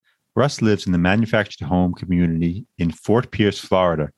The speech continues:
with his wife Elizabeth and their cat, Misty. He retired in two thousand eleven from a career in oceanography. The couple lived for many years in Mystic, Connecticut, but upon retirement,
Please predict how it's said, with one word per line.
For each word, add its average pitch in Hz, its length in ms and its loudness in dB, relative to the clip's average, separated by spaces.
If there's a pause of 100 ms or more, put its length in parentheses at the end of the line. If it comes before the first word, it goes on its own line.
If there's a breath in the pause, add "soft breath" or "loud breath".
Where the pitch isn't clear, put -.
(400 soft breath)
with 92 140 2
his 85 160 -2
wife 101 260 2
Elizabeth 95 600 -2
and 90 160 0
their 90 100 2
cat, 135 400 -2 (100)
Misty. - 460 -4 (720 soft breath)
He 120 100 0
retired 113 460 2
in 110 140 0
two 123 160 -4
thousand 135 320 0
eleven 92 320 0
from 95 220 -4
a 87 60 -2
career 104 380 0
in 95 120 0
oceanography. 90 920 -2 (500)
The 113 80 -4
couple 170 340 0
lived 123 280 0
for 101 80 -2
many 101 300 2
years 92 340 0
in 87 160 0
Mystic, 110 320 -4
Connecticut, 113 580 -2 (680 soft breath)
but 113 100 2
upon 139 320 0
retirement, 113 680 0